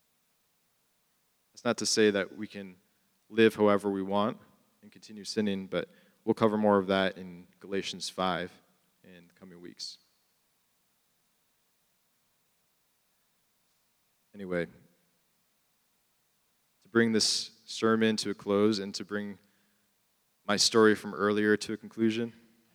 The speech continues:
So as I was standing at that bus stop, I had an internal struggle, just like the Galatians, right? Google Maps had promised me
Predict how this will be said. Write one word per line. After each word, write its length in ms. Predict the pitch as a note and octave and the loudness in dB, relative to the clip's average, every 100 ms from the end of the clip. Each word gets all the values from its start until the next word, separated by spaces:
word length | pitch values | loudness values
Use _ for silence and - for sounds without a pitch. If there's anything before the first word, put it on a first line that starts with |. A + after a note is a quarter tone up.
| _ _ _ _ _ _ _ - _ _ _ _ _ _ _ _ | _ _ _ _ _ _ _ -20 _ _ _ _ _ _ _ _
So 120 | A2 | 0
as 240 | G2+ B2 | 2 6
I 60 | C#3 | 8
was 140 | B2 | 8
standing 340 | - B2+ B2+ B2+ | 6 4 4 2
at 80 | A2+ | 0
that 160 | G2 | -2
bus 160 | A2+ A2 | 0 0
stop, 400 | - G#2+ G#2 - _ _ _ _ _ - | 0 0 -2 -8 _ _ _ _ _ -2
I 140 | G#2+ | -2
had 280 | A2+ A2 G#2 | 0 -4 -6
an 160 | G#2 - | -10 -16
internal 380 | A2+ - A2 G2+ | -20 -18 -18 -18
struggle, 420 | - A2 G2+ F2+ | -10 -6 -6 -8
just 300 | - A#2+ - | -2 0 2
like 380 | G#2+ G#2+ - - | 2 2 -4 -16
the 80 | G#2+ | -16
Galatians, 680 | F#2+ G2+ G2+ - - - - | -8 -6 -4 -8 -10 -14 -4
right? 240 | F#2 - _ _ _ _ _ _ _ _ _ _ _ _ _ _ _ _ _ _ _ _ _ _ | -2 -2 _ _ _ _ _ _ _ _ _ _ _ _ _ _ _ _ _ _ _ _ _ _
Google 160 | C3 C3 | -4 0
Maps 240 | A#2 A2+ | 0 0
had 100 | A2+ | -2
promised 440 | - A2 A2+ A2 - | -2 -4 -2 -2 -4
me 240 | G#2 G2+ | -10 -14